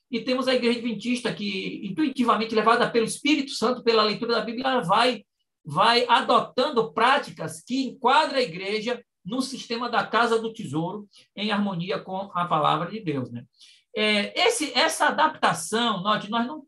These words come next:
não, não estamos aqui defendendo que o sistema da Casa do Tesouro precisa de um santuário igual a Israel, et cetera. Primeiro,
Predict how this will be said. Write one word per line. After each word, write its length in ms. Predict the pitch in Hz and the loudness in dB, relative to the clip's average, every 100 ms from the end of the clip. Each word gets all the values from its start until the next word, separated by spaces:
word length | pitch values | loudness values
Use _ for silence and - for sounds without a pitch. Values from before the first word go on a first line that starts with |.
| - | -10
não, 280 | 208 208 190 | -2 -2 -2
não 80 | |
estamos 320 | 170 190 180 156 | -4 -2 0 0
aqui 200 | 143 190 | -2 -2
defendendo 720 | 208 - 151 160 208 151 - _ _ _ _ _ _ - | -4 -4 -6 -4 -6 -6 -10 _ _ _ _ _ _ 4
que 160 | 220 | 6
o 60 | 214 | 6
sistema 240 | - 208 | -2 -2
da 100 | 202 | -2
Casa 160 | 202 196 | -2 0
do 80 | 208 | 0
Tesouro 240 | 196 226 | 2 -2
precisa 220 | - 240 | 0 -2
de 100 | 226 | 0
um 60 | 220 | -2
santuário 800 | - 233 - 208 175 214 214 190 | 0 0 0 2 6 6 4 -4
igual 220 | 160 196 | -2 -2
a 20 | 196 | 0
Israel, 300 | 170 180 185 | -2 -2 -2
et 60 | |
cetera. 240 | - 165 165 | -6 -8 -6
Primeiro, 420 | 269 254 254 | 2 4 4